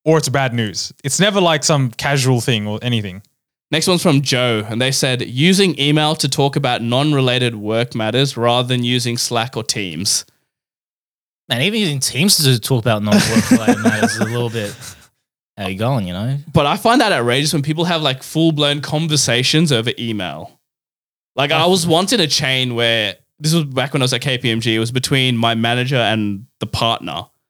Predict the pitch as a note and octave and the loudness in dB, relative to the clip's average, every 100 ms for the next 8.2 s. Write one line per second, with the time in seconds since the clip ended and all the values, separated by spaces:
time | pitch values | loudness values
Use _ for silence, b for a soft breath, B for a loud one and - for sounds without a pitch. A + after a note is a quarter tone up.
0 | _ _ _ _ C3+ D3 E3 F#3 D#3+ C3 | _ _ _ _ 0 2 2 2 2 2
1 | C3+ C#3 B2+ - A#2 G#2 - B2 A2 - | -2 -2 -4 0 0 0 0 0 0 0
2 | C3+ C3+ B2 A#2+ A2+ A2+ C#3 C3 - _ | 0 2 2 2 2 2 0 -2 -6 _
3 | C3 B2+ C#3+ C#3 C3+ A#2+ A2+ B2 B2+ A2+ | -4 0 0 0 0 0 2 2 2 2
4 | A2+ A2+ G#2+ A#2 - A2+ E2+ D2+ A#2+ - | 0 0 -2 -4 -8 -12 -10 -10 -10 -16
5 | _ - C#3 C3 B2 G#2 D#2 - _ _ | _ -6 -2 0 0 -2 -6 -14 _ _
6 | _ _ _ B2 C#3+ C3 A#2+ D#3+ D3 D#3+ | _ _ _ 0 2 2 0 -2 2 4
7 | G3 A3+ B3+ A3 F#3 - - - - B2+ | 6 6 4 4 2 2 0 0 -2 -2
8 | A#2 | -2